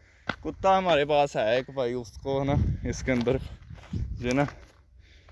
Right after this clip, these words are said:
कुत्ते को अंदर भेजेंगे, वो से पकड़ के लेके आएगा, फिर video बनाएंगे। ठीक है, Next video यही होगी, है अरसलान?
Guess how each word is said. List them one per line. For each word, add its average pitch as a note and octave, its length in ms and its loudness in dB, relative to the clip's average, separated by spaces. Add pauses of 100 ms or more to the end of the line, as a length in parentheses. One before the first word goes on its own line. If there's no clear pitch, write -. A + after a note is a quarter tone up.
(180)
कुत्ते E3 360 4
को D#3+ 60 2
अंदर C#3+ 280 6
भेजेंगे, C#3 440 4 (720)
वो C3+ 260 0
से C3 260 0
पकड़ C3+ 300 -6
के - 160 -6
लेके B2+ 320 0
आएगा, G#2+ 260 0
फिर A#2+ 180 0
video A#2+ 340 2
बनाएंगे। A2+ 400 0
ठीक A#2 180 0
है, C3+ 80 0 (540)
Next B2 340 -2
video B2 280 -2
यही A2+ 280 -2
होगी, A2 320 -2 (240)
है - 160 -4
अरसलान? G#3 380 -2